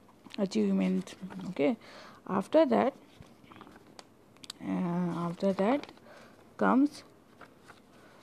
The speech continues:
after that comes, uh, last is Shiva Shakti Eka Rupa. Now, last is Moksha Pada. That is Shiva Shakti Eka Rupa. And you will find Sakshatkar. Find her as a Ardhanarishwara. Shiva Sh-,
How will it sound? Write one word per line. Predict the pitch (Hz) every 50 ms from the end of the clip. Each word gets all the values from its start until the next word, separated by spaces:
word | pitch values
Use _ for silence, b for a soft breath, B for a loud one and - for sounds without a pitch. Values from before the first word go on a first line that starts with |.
| B B B B - - - -
after | 190 202 202 - - - 214 214
that | 202 190 190 208 247 262 - -
comes, | - - 190 190 196 202 202 208 208 - - - - -
uh, | 196 196 196 196 202 202 - - - -
last | 190 180 - 233 277 311 339 - - - -
is | 226 233 277 - - - B B B B B B B B -
Shiva | - - - - 269 302 320 349
Shakti | 349 - 294 247 226 - - - 208 202 202 190
Eka | - - 254 269
Rupa. | 214 196 190 185 180 - 170 - - - - - - - -
Now, | - 170 165 185 240 262 226 226 285 311 - - -
last | - 180 196 233 254 - -
is | 285 285 -
Moksha | - 208 196 208 220 - - 269 254
Pada. | - 202 185 175 - - - B B B B B B - -
That | - 196 202 214
is | 269 285 262
Shiva | - - 262 262
Shakti | - - 226 - - - 202
Eka | 196 -
Rupa. | 220 208 196 190 175 - - 190
And | - - 190 196 208 - 185 208 226
you | 269 269
will | 240
find | 208 - - 254 277 277 254 - - - -
Sakshatkar. | 240 226 233 - - 262 254 - - - - - - - B B B B B B B B
Find | - - 247 240 254 269 247
her | 233 233 240 233 220 233
as | 226 -
a | 262 240 -
Ardhanarishwara. | - 208 208 202 240 240 226 208 202 202 190 - - 190 185 175 180
Shiva | 185 - - 233 233 277 311 330
Sh-, | - -